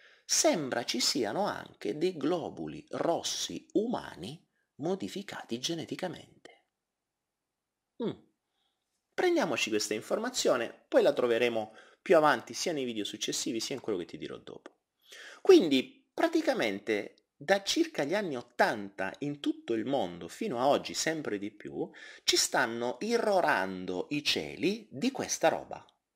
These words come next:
Le motivazioni sembrano essere molteplici, così come i finanziatori di questa operazione mondiale sembrano essere molteplici.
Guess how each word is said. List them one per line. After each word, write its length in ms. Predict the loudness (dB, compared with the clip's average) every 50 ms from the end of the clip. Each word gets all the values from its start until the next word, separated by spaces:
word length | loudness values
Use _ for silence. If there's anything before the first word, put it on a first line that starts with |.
| _ _ _ _ _ _ _ _ _ _ _ _ _ _ _ _ _ _ _ _ _ _ -2 4
Le 140 | 6 6
motivazioni 760 | 6 6 4 2 0 -2 -2 0 2 2 2 2 2 0 -2 -2
sembrano 800 | -2 0 4 4 4 4 2 0 0 0 0 0 0 -4 -6 -4
essere 360 | -6 -4 -4 -2 -2 -2 -2 -2
molteplici, 640 | -2 -4 -6 -6 -4 -2 -2 -2 -4 -8 -10 -10 -4
così 260 | -2 0 0 0 0
come 200 | 2 2 2 2
i 40 | 2
finanziatori 760 | 2 4 4 4 4 2 0 2 4 6 6 6 6 4 0
di 120 | -4 -4
questa 280 | -2 -2 -2 -2 -2 -2
operazione 500 | 0 0 0 -2 -2 -2 0 0 0 0
mondiale 540 | -2 -2 -2 2 4 4 4 4 2 -2
sembrano 540 | -4 -6 -6 -6 -6 -8 -8 -10 -10 -10 -10
essere 300 | -10 -10 -8 -8 -8 -10
molteplici. 720 | -10 -12 -14 -14 -14 -14 -14 -14 -14 -16 -14 -12 -14 -14